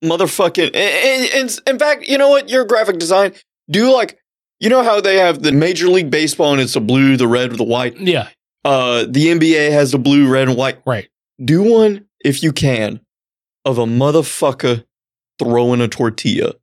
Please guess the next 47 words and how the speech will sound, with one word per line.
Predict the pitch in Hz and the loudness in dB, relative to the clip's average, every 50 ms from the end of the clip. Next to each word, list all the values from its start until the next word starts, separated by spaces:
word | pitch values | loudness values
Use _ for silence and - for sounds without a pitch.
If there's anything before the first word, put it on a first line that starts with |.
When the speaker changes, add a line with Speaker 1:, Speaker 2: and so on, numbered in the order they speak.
| _ _ _ _ _ _ _ _ _ _ _ _ - | _ _ _ _ _ _ _ _ _ _ _ _ -10
Speaker 2:
I | 156 151 | -8 -4
might | 165 170 185 175 | -4 -4 -2 -2
be | 165 180 180 | 0 0 0
able | 170 160 156 | 2 2 0
to | |
make | 151 156 139 | 0 -2 -2
that | - 151 135 | -2 -2 0
happen. | 127 127 131 127 - 104 | 0 -2 -2 -2 -2 -4
I'm, | 98 95 101 107 | -4 -4 -6 -6
I'm | 110 123 117 | -4 -4 -2
pretty | 123 117 120 | -2 0 0
sure | 110 - - 110 | 0 0 0 0
I | 104 104 | -2 -2
could. | 98 - 117 | -2 -2 -2
Speaker 1:
I | 123 135 139 | 0 0 0
want | 139 127 135 131 | 2 0 0 -2
Speaker 2:
And | 160 165 | -2 -2
it's | 139 127 | -2 -2
Speaker 1:
that. | 120 - | -2 -2
Speaker 2:
just | 240 262 - - - | -2 -4 -4 -4 -4
for | - 202 | -4 -2
your | 208 185 175 165 | 0 2 0 0
fucking | 139 - 175 165 - 135 127 | 0 -2 -4 -2 0 2 2
logo. | 135 143 147 143 123 107 90 | 2 2 0 0 -2 -4 -4
It's | 95 113 110 | -4 -2 0
literally | 127 139 156 170 180 196 185 156 | 2 2 2 2 2 2 0 2
just | 120 123 143 143 | 0 0 0 2
for | 143 160 | 2 2
your | 160 156 | 2 2
Speaker 1:
Yeah. | 147 127 117 | 0 0 0
Speaker 2:
shirt. | 107 127 113 101 92 - - _ _ _ _ | -2 -4 -6 -6 -8 -14 -20 _ _ _ _
Speaker 1:
Yeah, | - 135 151 170 165 143 123 | -2 0 2 2 2 2 0
I | 107 131 143 | 0 0 0
want | 143 127 127 139 151 147 - | 0 0 0 0 -2 -2 0
that | 170 151 143 143 | 0 0 0 0
for | - 156 139 135 | 0 0 2 2
either | 127 123 110 113 110 | 2 0 0 0 0
a | 110 110 | 0 0
shirt, | 110 - - 175 185 202 202 185 - _ - - | -2 -2 0 2 4 4 4 2 0 _ -10 -8
a | 110 101 | -8 -8
hat, | - - - 160 170 185 185 185 156 - _ _ _ _ _ _ _ _ _ _ _ - | -8 -6 -4 0 0 0 0 0 -2 -6 _ _ _ _ _ _ _ _ _ _ _ -4
uh, | 135 135 127 120 120 117 | -2 0 0 0 0 -2
shoes, | 117 117 - - - 180 202 220 226 220 220 - - - - - - - | -2 -2 -2 -2 0 0 2 2 2 2 0 -2 -6 -10 -16 -18 -10 -8
something. | - - - 190 180 143 123 - - - - - - | -4 -2 0 0 -2 -2 -4 -6 -10 -10 -10 -8 -8
I | - 107 110 _ _ _ - | -8 -8 -10 _ _ _ -2
don't | 185 185 202 233 220 - | 0 0 0 0 -2 -4
care. | - - 202 196 196 196 196 190 175 | -4 -2 0 2 2 2 2 0 -2